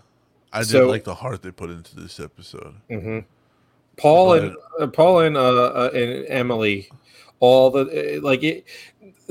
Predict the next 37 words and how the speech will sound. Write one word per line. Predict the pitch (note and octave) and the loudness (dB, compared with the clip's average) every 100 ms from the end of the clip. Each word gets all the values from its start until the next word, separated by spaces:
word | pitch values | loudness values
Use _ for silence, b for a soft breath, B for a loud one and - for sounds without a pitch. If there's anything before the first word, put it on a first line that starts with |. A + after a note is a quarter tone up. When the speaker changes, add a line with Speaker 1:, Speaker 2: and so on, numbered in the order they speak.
| F3+ - | -8 -4
Speaker 2:
as | D#3+ | -2
much | G3 A3+ | 0 -2
as | G3+ G3 | 0 2
I | F3+ | 4
love | E3+ F3+ | 4 2
the | E3 | 0
stuff | - F3+ E3 | -2 0 0
that | D#3+ D#3+ | -2 -2
they, | D3 D3 | -4 -2
they're | C3 C#3+ | -2 -2
doing | B2+ D3 D3 C3+ | 0 0 0 -2
for | C#3 | -4
Fascination | A#2+ C#3+ C#3+ - C#3+ D3+ E3+ | 0 0 0 -2 -4 -4 -6
Street, | - F3+ F#3 - _ - | -8 -6 -6 -10 _ -2
I | B2+ | 2
love | C3 B2+ A#2+ | 4 2 2
everything | A#2+ A#2 G#2+ A#2+ A2+ | 0 -2 -6 -6 -4
they | A2+ | -4
really | A2+ A2 A2 | -2 -4 -4
do. | G2+ F#2 E2+ _ _ _ - | -4 -6 -6 _ _ _ -20
Speaker 1:
<laughs> | A#2 - - - - | -20 -20 -14 -14 -10
Yeah. | B2 F2 E2+ F#2+ _ - | -8 -8 -10 -12 _ -2
Speaker 2:
'Cause | D3+ C3+ A2+ | 4 4 4
they | C3+ C#3+ | 4 4
always, | C#3 C#3 D3 D3+ C#3 - | 4 4 4 2 0 -6
they | D3 C#3 C#3+ | -2 2 4
always | D3 D3+ D#3 D3+ D3 - _ _ | 4 2 0 -2 -4 -10 _ _
put | - C3 - | -2 -2 -2
the, | A#2+ A#2 | -6 -6
the | A2 A#2+ | -6 -8
strictest | - D#3 - C#3+ - | -4 -4 -4 -6 -6
of | - | -4
confidences | - C3 B2+ B2 A#2+ - A#2+ A2+ - - | 0 0 0 -4 -6 -6 -6 -6 -8 -8
in, | A2+ G#2 G#2+ - | -6 -6 -10 -8
in | A#2+ A2+ G#2+ G2 b b b | -6 -4 -8 -12 b b b
the | G#2+ | -2
work, | G#2+ C3+ C3+ - - | 4 4 4 -4 -20